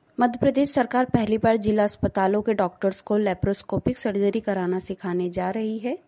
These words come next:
ताकि सरकारी अस्पतालों में इलाज के लिए आने वाली महिलाओं की सफल सर्जरी की जा सके। इसके लिए इंदौर में तीन निजी अस्पताल चिन्हित किए गए हैं। यहाँ स्त्री रोग विशेषज्ञों, एनेस्थेटिक और नर्सिंग ऑफिसर्स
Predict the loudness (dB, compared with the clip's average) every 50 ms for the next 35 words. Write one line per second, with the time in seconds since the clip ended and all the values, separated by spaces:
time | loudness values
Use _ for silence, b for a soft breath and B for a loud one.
0 | _ _ -2 -2 -2 -2 -4 -8 -4 -4 -6 -4 -2 0 0 0 0 0 -2 -4
1 | -6 -6 -4 -4 -2 0 0 0 0 0 -2 -2 -2 0 -2 -2 -2 -2 -4 -2
2 | -2 -2 -4 -4 -6 -6 -4 -4 -4 -2 -2 -2 -2 -2 -2 -2 -2 0 0 0
3 | -2 -2 -2 -2 0 0 0 0 -2 -4 -6 -8 -8 -6 -6 -6 -4 -4 -6 -4
4 | -2 -2 -4 -2 -2 -4 -4 -4 -4 -8 -8 -8 -8 -6 -6 -6 -8 -8 -10 -14
5 | -18 -16 -16 -18 -20 -20 _ B B B B B B B B B B -2 -2 0
6 | 2 2 4 4 4 2 2 2 0 2 4 6 6 6 6 4 2 2 0 -2
7 | -2 -2 -2 0 2 2 2 2 0 0 0 -2 -2 -2 0 -2 -2 0 2 2
8 | 2 2 0 0 0 0 0 0 -2 -4 -2 -2 0 0 0 0 -2 -2 -2 -2
9 | -2 -4 -4 -4 B B B B B B B B 0 0 0 0 0 -2 -4 -4
10 | -4 -4 0 2 2 4 4 4 4 2 0 0 -2 -4 0 0 0 0 2 0
11 | -2 -2 -2 -6 _ _ _ _ _ _ b b b b b b b b b 0
12 | 2 2 2 0 -2 -2 0 0 0 0 0 -2 -2 -2 -2 -10 -20 -20 _ _
13 | 0 2 2 2 4 4 2 2 2 0 -2 0 0 0 0 0 0 0 0 0
14 | -4 -2 -2 -2 -4 -4 -8